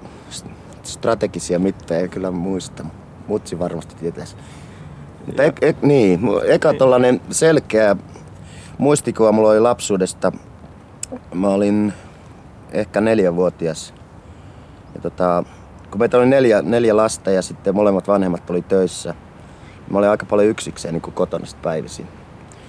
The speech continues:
Speaker 1: Ja tota, mä muistan, kun mä olin nelivuotiaana, niinku, mutsi oli tehnyt eväät, kun lähti töihin, ja sit oli sellainen kevät-talvi, että oli niinku hanki.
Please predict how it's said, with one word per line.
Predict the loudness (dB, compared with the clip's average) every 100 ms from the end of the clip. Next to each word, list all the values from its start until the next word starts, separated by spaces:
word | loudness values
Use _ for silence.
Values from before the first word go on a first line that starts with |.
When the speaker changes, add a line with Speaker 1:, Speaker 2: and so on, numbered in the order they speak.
| -20 -20
Speaker 1:
Ja | -14
tota, | -14 -4 -2 0
mä | 0
muistan, | -2 -2 -4
kun | -2
mä |
olin | 0
nelivuotiaana, | 2 0 0 -2 -2 -4 -6 -8 -14 -20 -20 -20 -20 -20 -20 -20 -20 -20 -20 -20 -18
niinku, | -10 -6 -6 -6 -10 -10 -12 -16 -18 -20 -20 -20 -14 -6
mutsi | -6 -2
oli | -4
tehnyt | 0 0 2
eväät, | 2 2 0
kun | -2
lähti | -4 -4 -10 -14 -6
töihin, | 0 2 0 -2
ja | -6
sit | -10 -16 -20 -20 -20 -20 -12
oli | -8 -4
sellainen | -2 0 0 -4 -10 -4
kevät-talvi, | 0 0 -2 -12 -20 -20 -20 -20 -4 0 0 -2
että | -6 -4
oli | -4 -4 -12 -20 -20 -12
niinku | -10 -6
hanki. | -2 0 0 -4